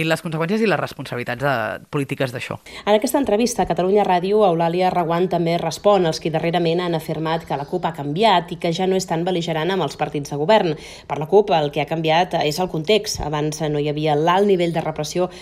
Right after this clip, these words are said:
Speaker 2: que hi ha ara, diu Reguant, i també la gent que ha assumit explica que sense determinades accions no s'avançarà en la independència.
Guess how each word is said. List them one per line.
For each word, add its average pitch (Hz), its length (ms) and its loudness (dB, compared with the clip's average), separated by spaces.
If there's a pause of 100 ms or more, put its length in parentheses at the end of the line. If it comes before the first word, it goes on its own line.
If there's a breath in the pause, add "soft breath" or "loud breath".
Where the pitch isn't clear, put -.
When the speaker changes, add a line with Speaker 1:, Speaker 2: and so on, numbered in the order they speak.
(180 loud breath)
Speaker 2:
que 151 80 -2
hi 147 80 2
ha 143 140 2
ara, 202 100 4
diu 185 160 2
Reguant, 156 460 2 (100)
i 185 80 0
també 170 240 0
la 240 80 2
gent 190 320 2
que 151 80 -8
ha 147 80 -6
assumit 160 480 -4
explica 160 560 -4
que 156 160 -6
sense 156 320 -4
determinades 165 640 0
accions 165 480 -4
no 180 80 -4
s'avançarà 160 560 -4
en 156 60 -2
la 147 100 0
independència. 131 720 -6